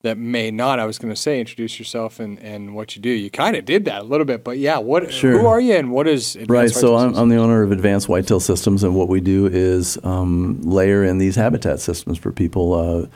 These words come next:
Speaker 2: layer in a framework of w-, what's called hinge cutting, where you're, you know, you're cutting trees and, and putting food and cover on the ground, and then help them, um, you know, through consultation, design a farm plan that, that, uh, you know,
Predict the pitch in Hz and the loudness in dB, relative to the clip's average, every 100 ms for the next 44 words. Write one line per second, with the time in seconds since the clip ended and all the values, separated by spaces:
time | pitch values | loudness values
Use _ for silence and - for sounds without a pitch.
0 | - - _ - 104 101 101 98 85 101 | -20 -20 _ -2 2 2 2 0 0 0
1 | 95 98 95 98 92 85 - - - - | 0 2 0 0 0 0 -2 -6 -4 -2
2 | 92 - 95 76 110 104 - 101 104 110 | -2 0 0 2 2 2 2 2 2 2
3 | 98 90 90 90 85 87 87 87 - 101 | 2 0 0 -2 -2 0 0 0 0 0
4 | 92 85 101 95 90 92 85 87 82 104 | 0 0 0 0 0 0 -2 -2 -2 0
5 | 87 82 101 95 90 85 98 92 90 80 | -2 0 0 0 0 0 0 0 0 0
6 | 95 92 95 87 87 87 - - - _ | 0 0 0 0 0 -2 -8 -20 -20 _
7 | - 110 - 92 90 87 87 82 85 90 | -2 -2 0 -2 0 0 0 0 0 0
8 | 87 82 85 - 104 107 95 95 90 90 | 0 0 -2 -2 -4 0 -2 -2 0 0
9 | - 92 87 90 92 87 90 - - 101 | 2 0 0 0 0 0 0 -2 -4 -2
10 | 98 92 92 87 90 87 85 - 90 82 | 0 -2 -2 0 0 0 -2 -4 -4 -4
11 | - 90 87 90 85 87 | -2 -2 0 0 -2 -4